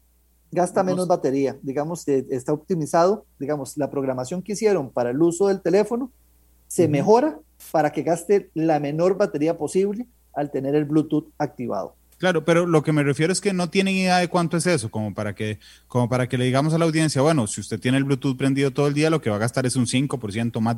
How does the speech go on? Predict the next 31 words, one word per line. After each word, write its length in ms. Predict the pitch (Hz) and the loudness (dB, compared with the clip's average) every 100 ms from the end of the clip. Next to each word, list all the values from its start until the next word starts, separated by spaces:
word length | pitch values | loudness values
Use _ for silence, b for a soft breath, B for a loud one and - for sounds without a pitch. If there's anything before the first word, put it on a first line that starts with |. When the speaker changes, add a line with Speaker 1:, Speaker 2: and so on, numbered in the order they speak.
| 107 | -6
Speaker 2:
batería, 500 | 98 - 101 160 120 B B B | -12 -8 -2 0 -2 B B B
o 120 | 123 | 2
diez 300 | 120 123 139 | 4 6 4
por 160 | - 107 | 0 -6
ciento 320 | 120 104 104 | -4 -2 0
más, 320 | 113 160 139 | 4 4 2
o 80 | 117 | -2
le 80 | 107 | -6
va 140 | 107 | -4
a 20 | 120 | -4
durar, 240 | 135 127 | -4 -6
le 100 | 117 | -6
va, 100 | 113 - 131 - 131 - | -6 -8 -16 -16 -16 -14
o, 220 | 147 135 | -10 -2
o 40 | 123 | 0
le 120 | 120 | 2
va 60 | 120 | 0
a 80 | |
consumir 420 | - 143 127 135 143 | 0 0 2 2 4
una 180 | 139 | 4
hora 320 | 123 156 139 104 | 4 2 0 -4
de 100 | 104 | -6
batería 360 | 104 110 117 | -6 -2 0
en 80 | 127 | 0
todo 100 | 131 | 0
el 80 | 131 | 0
día", 140 | 156 | 0
no 80 | 143 | 0
sé, 120 | - | 0
no 140 | 160 165 | -2 -2
sé, 260 | 185 151 | 0 0